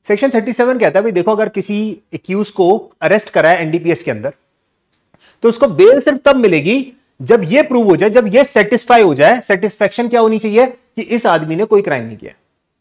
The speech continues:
जबकि अगर बेल के otherwise आप लॉ पढ़ो, लॉ समझो, अगर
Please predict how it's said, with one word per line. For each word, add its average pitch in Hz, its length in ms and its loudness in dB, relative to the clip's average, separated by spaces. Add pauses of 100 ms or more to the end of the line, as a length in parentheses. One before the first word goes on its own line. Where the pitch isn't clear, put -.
(720)
जबकि 196 280 -4
अगर 277 200 2
बेल 180 340 2
के 285 80 2
otherwise 226 440 2
आप 220 180 0
लॉ 180 220 4
पढ़ो, 208 480 2
लॉ 165 220 2
समझो, 180 340 -2
अगर 175 320 0